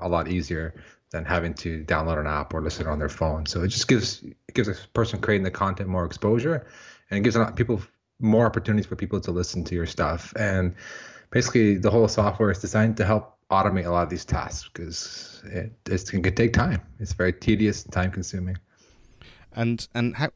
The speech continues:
Speaker 2: wh-, why software? How, how did you get into software? Was that a passion of yours sor-, sort of from day one, or, uh, or did it solve a problem that you were actually having to experience and you sort of went out of it from that direction?
Speaker 1: Actually, it's a little bit of both. Um, I've,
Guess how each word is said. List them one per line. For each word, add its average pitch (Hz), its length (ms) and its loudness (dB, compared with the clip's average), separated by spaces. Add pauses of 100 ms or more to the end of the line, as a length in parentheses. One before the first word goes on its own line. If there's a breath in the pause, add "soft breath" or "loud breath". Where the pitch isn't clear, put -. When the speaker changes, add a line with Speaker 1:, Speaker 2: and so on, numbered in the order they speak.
Speaker 2:
wh-, 117 300 -10
why 139 140 4
software? 85 520 -4
How, 117 180 0
how 127 120 2
did 117 140 -2
you 113 80 -6
get 95 100 -2
into 101 180 -4
software? 90 320 -2
Was 85 120 -4
that 104 100 0
a 95 60 -8
passion 113 340 -2
of 95 140 -2
yours 98 300 2
sor-, 104 180 -4 (120)
sort 92 180 -4
of - 40 -12
from 95 140 -2
day 95 240 4
one, 101 340 4
or, 95 320 2
uh, 95 160 0
or 101 140 0
did 98 160 2
it 101 100 -4
solve 101 240 2
a 98 60 -2
problem 98 300 2
that 95 100 0
you 104 180 2
were 90 140 0
actually 87 440 -4
having 87 280 -2
to 92 100 -4
experience 82 540 -4
and 92 100 -4
you 85 80 -4
sort 92 140 -6
of 98 60 -10
went 95 220 0
out 90 200 -4
of 92 40 -6
it 85 120 -4
from 90 100 -6
that 90 160 -2
direction? 82 540 -6 (640 loud breath)
Speaker 1:
Actually, - 300 -2
it's - 80 -20
a 302 60 4
little 165 180 6
bit 123 120 6
of 85 180 2
both. 98 600 0
Um, 90 280 -2
I've, 110 360 2